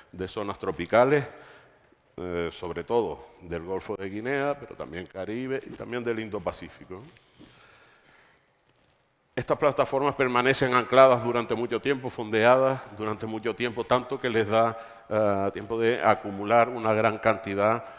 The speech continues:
de, de fouling, de biofouling. Aquí vemos el casco de, de una, eh, en el puerto de Las Palmas. Eso es,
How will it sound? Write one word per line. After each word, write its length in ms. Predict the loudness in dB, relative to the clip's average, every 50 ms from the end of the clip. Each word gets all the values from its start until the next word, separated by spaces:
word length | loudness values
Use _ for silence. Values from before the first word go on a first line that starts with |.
| -20 -20 -20
de, 580 | -18 -8 -6 -4 -2 -2 -2 -2 -2 -4 -6
de 640 | -8 -8 -8 -6 -4 -4 -4 -6 -6 -6 -6 -8 -8 -6
fouling, 360 | -6 -6 -6 -6 -10 -10 -8
de 100 | -8 -8
biofouling. 560 | -6 -6 -8 -8 -4 -4 -4 -4 -6 -10 -10
Aquí 260 | -10 -10 -10 -8 -6
vemos 340 | -4 -4 -4 -4 -4 -8 -8 -10 -18 -20 -20 -20 -18 -12
el 180 | -10 -10 -10 -2
casco 460 | 0 0 0 0 -4 -8 -6 -4 -2
de, 480 | -2 -2 -2 -2 -2 -4 -4 -6 -8 -8 -12 -18 -20 -20 -18
de 400 | -16 -14 -14 -12 -8 -8 -6 -6
una, 400 | -6 -6 -6 -6 -6 -6 -6 -8 -12 -20 -20 -20 -20 -20 -20 -20 -20 -14 -6
eh, 380 | -2 0 0 0 0 -2 -4 -4 -6
en 300 | -6 -6 -6 -6 -8 -6 -6
el 100 | -8 -6
puerto 320 | -4 -6 -6 -4 -4 -4
de 80 | -2 -2
Las 120 | -2 -2
Palmas. 420 | 2 2 2 2 2 -2 -4 -4 -6 -10 -16 -18 -20 -20 _ _ -8
Eso 320 | -8 -8 -6 -6 -6 -6
es, 80 | -6 -6